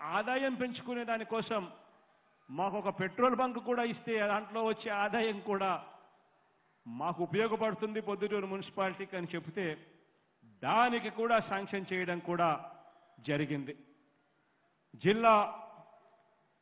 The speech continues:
హాస్పిటల్ అభివృద్ధి పనులు ఇదే పొద్దుటూరులో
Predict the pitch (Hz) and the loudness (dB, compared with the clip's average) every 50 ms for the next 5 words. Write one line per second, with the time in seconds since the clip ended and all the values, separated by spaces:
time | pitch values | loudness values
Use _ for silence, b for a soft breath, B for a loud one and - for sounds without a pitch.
0 | _ - - 190 220 - - - - 254 - 247 247 226 226 202 247 240 254 254 | _ 0 4 4 4 4 2 -4 -4 -2 0 2 4 4 4 4 4 0 0 0
1 | 254 254 254 254 254 254 254 247 233 - - - - - - - _ _ _ _ | -2 -2 0 0 0 0 0 -2 -2 -4 -6 -14 -20 -20 -20 -20 _ _ _ _
2 | _ _ _ _ _ _ _ _ _ _ _ - 185 185 226 233 233 - 240 240 | _ _ _ _ _ _ _ _ _ _ _ -2 0 2 2 2 2 2 0 0
3 | - 254 254 262 254 254 240 247 247 | -2 -2 -2 0 0 0 2 2 2